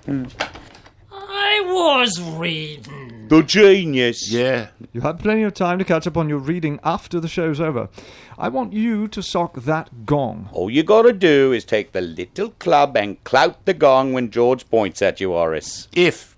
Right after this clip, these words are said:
Speaker 3: George points at you, Horace.
Speaker 4: Listen, who's producing this show?
Speaker 1: I sometimes wonder.
Speaker 2: Oh, where's the stick to hit it with?
Speaker 3: You're practically standing on it.
Speaker 2: Huh? Oh.
Speaker 4: All right.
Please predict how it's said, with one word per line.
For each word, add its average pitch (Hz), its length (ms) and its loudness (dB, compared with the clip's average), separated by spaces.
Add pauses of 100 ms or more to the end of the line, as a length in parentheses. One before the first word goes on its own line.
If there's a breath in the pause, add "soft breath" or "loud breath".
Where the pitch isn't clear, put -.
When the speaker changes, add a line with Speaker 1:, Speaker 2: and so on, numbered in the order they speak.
Speaker 3:
George 110 440 -6
points 95 320 -6
at - 140 -16
you, 95 180 -8
Horace. 92 260 -4
Speaker 4:
Listen, 151 360 -4
who's 208 260 -4
producing 208 680 -2
this 113 140 -6
show? - 400 -10
Speaker 1:
I 254 100 4
sometimes 147 580 0
wonder. 120 440 2 (400)
Speaker 2:
Oh, 285 440 -4
where's 381 520 -4
the 156 220 -4
stick - 480 -12
to 147 80 -8
hit 139 240 -8
it 165 100 -12
with? 339 460 -8
Speaker 3:
You're 110 100 -8
practically 127 640 -4
standing 120 500 -4
on 104 180 -4
it. - 160 -14 (240)
Speaker 2:
Huh? 330 340 -2 (480)
Oh. 247 1200 -2
Speaker 4:
All 151 160 0
right. 170 200 0